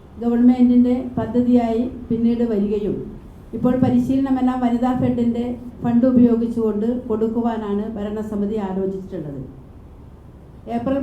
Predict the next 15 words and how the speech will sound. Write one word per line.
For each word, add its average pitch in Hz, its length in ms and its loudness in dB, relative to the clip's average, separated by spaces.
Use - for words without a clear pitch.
മാസം 262 280 -2
തന്നെ 247 280 4
അതിൻ്റെ 233 300 0
പരിശീലനം 233 540 -2
തുടങ്ങുവാനുള്ള 214 760 -4
പദ്ധതികളെല്ലാം 214 720 -6
ആവിഷ്കരിച്ച് 196 720 -6
ജില്ലയിലെല്ലാം 240 680 2
ആളുകളെ 220 420 -4
റിക്രൂട്ട് 240 600 0
ചെയ്യുന്ന 214 340 -2
പ്രവർത്തനം 226 580 -6
കൂടി 196 260 -2
സഹകരണ 233 360 -2
സംഘങ്ങളിലൂടെ 214 760 -4